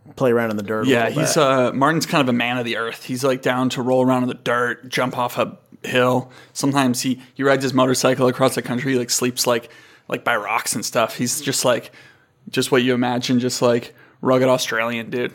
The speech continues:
Speaker 2: That's Martin. So he was down to kinda slum it, and he was loving every minute of it.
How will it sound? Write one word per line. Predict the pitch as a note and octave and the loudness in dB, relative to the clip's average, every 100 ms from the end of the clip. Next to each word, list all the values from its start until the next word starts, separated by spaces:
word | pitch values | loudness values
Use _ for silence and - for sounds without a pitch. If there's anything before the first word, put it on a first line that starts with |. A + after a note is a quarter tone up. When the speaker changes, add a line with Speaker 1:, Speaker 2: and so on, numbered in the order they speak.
| - | -6
Speaker 2:
That's | A#2+ - | -6 0
Martin. | B2+ A#2+ B2+ | 0 0 -4
So | - B2+ | 0 0
he | C3+ | 2
was | C3 | 0
down | C3 A#2+ B2+ | 0 0 -2
to | B2 | -4
kinda | - B2 | -4 -2
slum | - - B2 B2+ | -2 0 0 -2
it, | - - _ _ - | -4 -10 _ _ -8
and | B2 | -4
he | B2 | -2
was | B2 | 2
loving | B2 B2 | 2 2
every | A#2+ A3 | 0 -2
minute | C3 B2+ B2+ | -2 -2 -2
of | A#2+ | -2
it. | B2 | -4